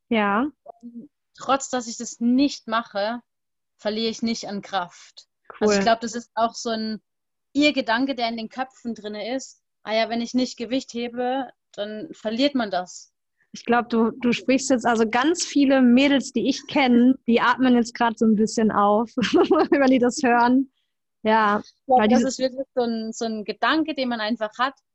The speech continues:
Speaker 2: „Ja, wenn ich's nicht mache, dann, dann verliere ich's.“ Aber manchmal ist es eher so, hab ich festgestellt, wenn man was on Skill länger nicht macht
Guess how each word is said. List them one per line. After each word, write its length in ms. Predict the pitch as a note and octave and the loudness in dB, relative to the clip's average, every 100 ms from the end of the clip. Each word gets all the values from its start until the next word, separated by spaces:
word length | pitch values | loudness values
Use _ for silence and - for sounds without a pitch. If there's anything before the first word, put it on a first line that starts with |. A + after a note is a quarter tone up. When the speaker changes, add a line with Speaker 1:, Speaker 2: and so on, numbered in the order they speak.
| _ | _
Speaker 2:
„Ja, 140 | - B3 | -10 -6
wenn 120 | B3+ | -4
ich's 140 | B3 | -4
nicht 180 | A#3+ G#3+ | -6 -6
mache, 600 | A3+ B3+ - B3 C#4+ D#4 - | -6 -6 -2 -2 0 -4 -8
dann, 420 | - A#3 A#3+ A#3+ - | -6 -4 -4 -8 -12
dann 220 | - A3 A#3 | -12 -8 -4
verliere 460 | B3 C#4+ D4 G3+ | -2 0 0 -2
ich's.“ 260 | G3+ - _ _ _ _ | -8 -16 _ _ _ _
Aber 160 | - G#3+ | -4 -2
manchmal 440 | A3+ C#4 C#4 B3+ | 2 0 0 -2
ist 120 | A#3 A#3+ | -2 -8
es 360 | A#3 - - _ _ | -12 -16 -20 _ _
eher 320 | - A#3 G3+ G3+ | -6 -2 0 -2
so, 500 | - B3+ B3+ B3 B3+ | -4 -4 0 0 -2
hab 140 | A#3+ | -6
ich 120 | A#3+ | -6
festgestellt, 540 | - A3+ - A#3+ A3+ A3 | -4 -4 -6 -6 -4 -4
wenn 120 | G#3+ | -4
man 260 | G#3+ G#3 G#3 _ _ - | -6 -8 -12 _ _ -6
was 320 | G#3+ - - | -6 -6 -4
on 200 | G#3+ A#3+ | 0 2
Skill 680 | A#3 - C#4+ C4+ C4+ D4+ D4+ - | 0 -4 0 2 4 2 0 -6
länger 320 | - A3+ A#3+ A3+ | -6 -2 -2 -2
nicht 220 | G3+ - | -6 -2
macht 420 | B3+ F4+ - - | 0 0 -6 -20